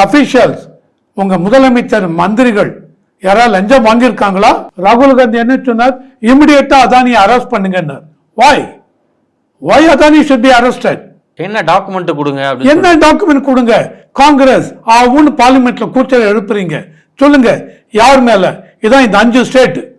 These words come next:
Speaker 1: முதல்ல உங்க ஸ்டேட் சொல்லுங்க, சத்தீஸ்கர் லஞ்சம் வாங்கியிருக்காங்களா? அப்ப அந்த முதல்வர் இப்ப யார் இருந்தது, சாகேல், அவரை சொல்ல சொல்லுங்க,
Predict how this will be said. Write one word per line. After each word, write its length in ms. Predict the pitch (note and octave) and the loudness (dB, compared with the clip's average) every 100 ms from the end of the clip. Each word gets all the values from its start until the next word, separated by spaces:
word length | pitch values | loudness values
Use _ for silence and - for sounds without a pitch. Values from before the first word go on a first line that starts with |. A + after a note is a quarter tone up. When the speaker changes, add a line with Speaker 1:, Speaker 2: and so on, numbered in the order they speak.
| _ _ _ _ | _ _ _ _
Speaker 1:
முதல்ல 380 | G3 A#3+ D4 A3 | -4 0 2 2
உங்க 180 | A#3+ C4+ | 2 0
ஸ்டேட் 360 | C4 D#4 E4+ - | 0 -2 -2 0
சொல்லுங்க, 300 | B3+ A#3+ G3 B2 - _ _ _ - | 0 0 -2 -6 -16 _ _ _ -4
சத்தீஸ்கர் 500 | A#3+ C4 - G3 C3+ - _ _ _ _ _ - | 0 0 0 -2 -2 -10 _ _ _ _ _ -4
லஞ்சம் 320 | A3+ A#3+ A#3+ | 0 2 2
வாங்கியிருக்காங்களா? 580 | B3 C4 - A#3 C4 D4+ - - _ _ _ | 2 0 0 0 0 0 -4 -14 _ _ _
அப்ப 240 | A#3 A#3 | -2 0
அந்த 160 | A3 G#3+ | -2 -2
முதல்வர் 440 | A3 C#4 B3+ A#3+ | 0 2 2 2
இப்ப 180 | G#3 D#3 | -2 -2
யார் 160 | G#3 B3+ | 0 2
இருந்தது, 400 | A#3 G#3 F#3 D3 | 0 -2 -4 -2
சாகேல், 340 | G#3+ A3 G#3 C3 - _ _ _ _ _ _ | 0 2 0 -2 -12 _ _ _ _ _ _
அவரை 280 | G#3+ A3 A#3 | -2 0 2
சொல்ல 220 | B3 D4 D#4 | 2 0 2
சொல்லுங்க, 420 | A#3+ F#3 C3 | -2 -2 -6